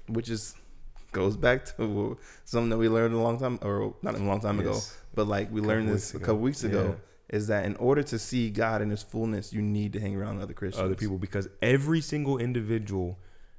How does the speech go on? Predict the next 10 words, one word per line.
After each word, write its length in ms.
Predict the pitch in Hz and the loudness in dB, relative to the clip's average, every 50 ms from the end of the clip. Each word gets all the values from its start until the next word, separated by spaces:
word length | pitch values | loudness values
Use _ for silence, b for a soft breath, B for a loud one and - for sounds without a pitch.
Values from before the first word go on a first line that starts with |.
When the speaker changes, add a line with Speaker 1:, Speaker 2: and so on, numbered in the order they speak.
| b - | b -2
Speaker 2:
has 260 | - 113 117 120 117 120 | 2 4 4 6 6 6
a 140 | 113 113 104 | 4 4 4
view 340 | 101 98 104 113 120 120 110 | 2 0 0 2 4 4 4
of 100 | 98 90 | 2 0
Jesus 280 | 104 104 107 101 95 | -2 -2 -2 -2 0
that 220 | - 98 92 - - | 0 0 -2 0 2
other 220 | - 101 113 110 104 | 2 2 4 4 4
individuals 460 | 104 98 98 101 104 98 98 92 85 | 4 2 2 2 0 0 0 -2 -2
don't 320 | - - - 98 98 92 - | -4 -2 0 0 0 0 -2
have. 300 | 101 85 85 85 90 - | -4 -4 -4 -6 -6 -8